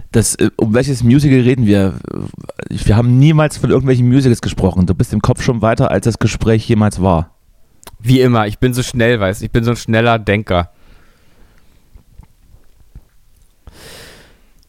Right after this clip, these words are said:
Speaker 2: Ach Mensch, Danny, heute ist, mir ist auch zu warm. Ich muss auch zugeben, ich bin heute so ein bisschen, ich, ich glaub, man spürt's auch, ich bin unzufrieden.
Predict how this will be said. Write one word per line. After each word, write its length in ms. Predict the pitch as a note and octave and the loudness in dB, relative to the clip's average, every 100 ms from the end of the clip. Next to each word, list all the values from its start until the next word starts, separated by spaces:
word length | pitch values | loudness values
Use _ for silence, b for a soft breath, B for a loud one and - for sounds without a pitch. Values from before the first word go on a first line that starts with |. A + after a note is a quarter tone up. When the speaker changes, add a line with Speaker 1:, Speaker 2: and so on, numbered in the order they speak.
| - | -6
Speaker 2:
Ach 240 | - D#3 A2+ | -2 0 0
Mensch, 420 | A2+ A2+ - - | 0 0 -6 0
Danny, 300 | A#2 A2+ A2 | 2 2 2
heute 260 | A#2 C3+ | 2 -2
ist, 180 | - C#3+ | -2 2
mir 120 | D#3 | 4
ist 100 | E3 | 2
auch 140 | D3 D#3 | 0 -2
zu 180 | D3 G2+ | -2 0
warm. 200 | F2+ F#2+ | 0 0
Ich 100 | B2 | 0
muss 120 | C3 | 0
auch 120 | A#2 | 0
zugeben, 280 | C#3+ B2 G2+ | -2 0 0
ich 180 | F#2+ - | 0 -2
bin 140 | B2+ | 0
heute 180 | B2+ A#2+ | -2 -2
so 80 | B2 | -6
ein 40 | |
bisschen, 240 | A#2+ C3+ - | -6 -6 -6
ich, 260 | A2 - - | -6 -6 -12
ich 340 | - G#2 A2+ | -6 -6 -2
glaub, 160 | B2+ B2+ | -2 -2
man 120 | A#2 | -4
spürt's 260 | - C3+ B2 | 0 -2 0
auch, 80 | |
ich 120 | A2 A2+ | -4 0
bin 160 | B2 | -2
unzufrieden. 680 | C3 C3 A#2+ - F2 D#2 | 0 -2 -2 -4 -4 -6